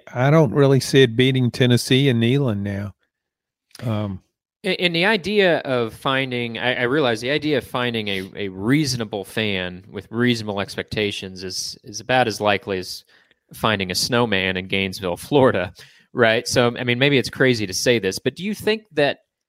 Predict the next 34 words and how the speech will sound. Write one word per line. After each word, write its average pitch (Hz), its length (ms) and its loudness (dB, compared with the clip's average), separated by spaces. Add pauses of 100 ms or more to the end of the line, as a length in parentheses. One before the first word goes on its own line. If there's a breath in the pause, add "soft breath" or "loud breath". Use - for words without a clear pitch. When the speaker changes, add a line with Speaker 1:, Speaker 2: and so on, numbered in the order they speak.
(380)
Speaker 2:
fans 147 520 -4
would 139 120 -4
be 131 140 -4
reasonable 175 1080 -4 (160)
in, 147 400 -8
in 165 200 -6
reaction 160 640 -2
to 143 520 2
an 139 120 2
eight 143 180 -2
and 143 100 -14
four, 151 400 0
nine 143 240 -2
and 139 100 -8
three 147 260 -2
type 135 300 -2
season? 151 420 0
Are 120 60 4
they 110 100 4
gonna 110 140 2
realize, 127 500 4
"Hey, 127 200 4
this 110 200 -4
is 123 60 -4
a 98 80 0
transition 117 680 0
year. 123 380 -2 (640 soft breath)
DeBoer 113 340 4
got 110 260 2
dealt 120 260 2
a 101 60 -6
tough 104 280 2
hand. 139 680 -2 (500)
Uh, 87 480 0